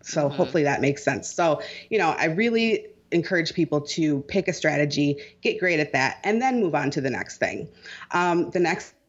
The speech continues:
Speaker 1: is discipline. If you are, especially if you are starting with little money,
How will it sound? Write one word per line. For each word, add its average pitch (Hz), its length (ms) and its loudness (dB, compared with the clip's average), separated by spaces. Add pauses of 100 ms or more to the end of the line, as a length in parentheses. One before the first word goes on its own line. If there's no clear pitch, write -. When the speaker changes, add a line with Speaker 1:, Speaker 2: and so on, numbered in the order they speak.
(300)
Speaker 1:
is 233 200 0
discipline. 156 760 -2
If 233 420 -2
you 214 240 2
are, 151 280 2
especially 214 480 0
if 165 120 -2
you 160 80 2
are 151 80 4
starting 175 460 0
with 143 340 -2
little 208 380 0
money, 151 400 -2